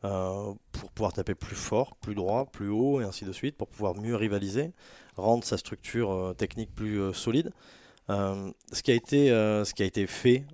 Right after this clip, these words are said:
euh, d'une manière, euh, assez, euh, forte, euh, de son côté, puisqu'il a beaucoup, beaucoup travaillé. Euh, son staff a beaucoup travaillé aussi, l'intégralité du staff a été, euh,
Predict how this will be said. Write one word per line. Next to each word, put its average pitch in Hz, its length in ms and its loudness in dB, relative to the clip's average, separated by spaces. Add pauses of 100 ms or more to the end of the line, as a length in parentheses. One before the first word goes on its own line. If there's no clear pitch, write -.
(120)
euh, 95 720 -8
d'une 95 160 -12
manière, 98 460 -2
euh, 92 240 -4 (180)
assez, 101 460 -6
euh, 92 400 -4
forte, - 480 -6
euh, 92 260 -6 (500)
de 107 80 -14
son 98 160 -10
côté, 127 340 -4 (200)
puisqu'il 98 480 -6
a 90 60 2
beaucoup, 98 340 -10
beaucoup 104 240 -8
travaillé. 98 440 0 (600)
Euh, 87 260 -4
son 92 180 -4
staff - 360 2
a 90 60 2
beaucoup 113 320 0
travaillé 98 420 2
aussi, 120 500 -4
l'intégralité 92 680 -4
du 90 80 -12
staff - 340 -4
a 92 80 -2
été, 92 280 -6
euh, 90 60 -8